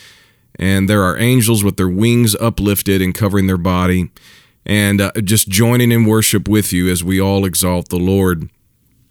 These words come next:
together. And I just, uh, I, I don't know. It troubles me when I, it's, it's like if you're,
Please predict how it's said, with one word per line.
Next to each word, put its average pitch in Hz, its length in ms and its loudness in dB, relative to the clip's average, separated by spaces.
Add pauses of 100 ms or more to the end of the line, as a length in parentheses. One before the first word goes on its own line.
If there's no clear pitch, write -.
(500)
together. 110 580 0 (1160)
And 120 260 2
I 139 240 2
just, 185 480 2
uh, 92 520 2 (640)
I, - 840 -2
I 139 140 0
don't 165 120 4
know. 110 120 0
It 104 160 2
troubles 180 480 0
me 107 240 4
when 98 260 2
I, 90 220 0 (1200)
it's, - 280 -2
it's 123 200 0
like 135 300 2
if 113 180 0
you're, 113 360 4